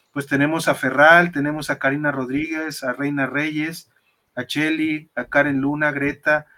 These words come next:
Rebeca, Nicolette y Kimberly. Ahí yo creo que no hay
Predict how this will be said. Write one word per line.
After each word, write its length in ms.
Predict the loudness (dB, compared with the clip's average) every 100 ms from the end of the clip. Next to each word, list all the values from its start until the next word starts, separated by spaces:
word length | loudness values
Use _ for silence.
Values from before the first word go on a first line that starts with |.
| _ _
Rebeca, 480 | -6 -2 -4 -2 -4
Nicolette 640 | -4 -6 -4 -2 -4 -6 _
y 80 | -14
Kimberly. 480 | -6 -4 -2 -4 -4
Ahí 120 | -4
yo 200 | -4 -4
creo 240 | -2 -2 -2
que 120 | -4
no 220 | -2 0
hay 240 | 0 -2